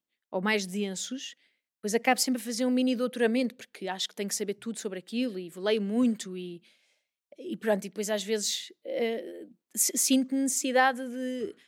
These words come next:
porque eu, porque eu, eu, eu preciso de perceber as coisas assim. <coughs> Preciso de me ir informar e de perceber o que é que está na origem e porque é que somos assim,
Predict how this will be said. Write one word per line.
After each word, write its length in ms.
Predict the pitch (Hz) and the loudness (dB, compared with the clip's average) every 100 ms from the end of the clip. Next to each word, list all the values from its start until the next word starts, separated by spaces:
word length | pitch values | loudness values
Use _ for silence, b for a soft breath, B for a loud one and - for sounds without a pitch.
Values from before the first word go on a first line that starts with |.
| b _ - | b _ -12
porque 220 | 233 285 | -2 0
eu, 120 | 277 | 0
porque 220 | - - | -6 -4
eu, 60 | 294 | -4
eu, 160 | 269 277 | -4 -4
eu 120 | 269 | -4
preciso 300 | - - 294 | -2 -2 -2
de 60 | - | -6
perceber 240 | - 247 | -4 -2
as 60 | 285 | 0
coisas 240 | 294 262 | -2 -4
assim. 400 | 285 - 254 233 214 _ | -4 -2 0 -2 -6 _
<coughs> 320 | - - - - | -4 -4 -6 -8
Preciso 300 | - 226 202 | -4 -2 -2
de 60 | 220 | 0
me 80 | 220 | -2
ir 60 | |
informar 640 | 208 202 196 202 226 226 | -4 -6 -2 4 4 4
e 100 | 190 | 2
de 80 | 175 | -6
perceber 400 | - - - 190 | -4 -4 -4 -8
o 40 | 180 | -10
que 80 | 156 | -16
é 40 | - | -16
que 40 | |
está 180 | 196 220 | -2 -2
na 80 | 214 | 0
origem 600 | 196 220 247 202 202 185 | -2 0 -2 -2 -6 -8
e 40 | |
porque 260 | 180 - - | -10 -8 -6
é 20 | |
que 140 | 202 - | -6 -6
somos 220 | 202 185 | -8 -6
assim, 680 | 190 - 208 247 247 220 | -6 -2 2 4 4 2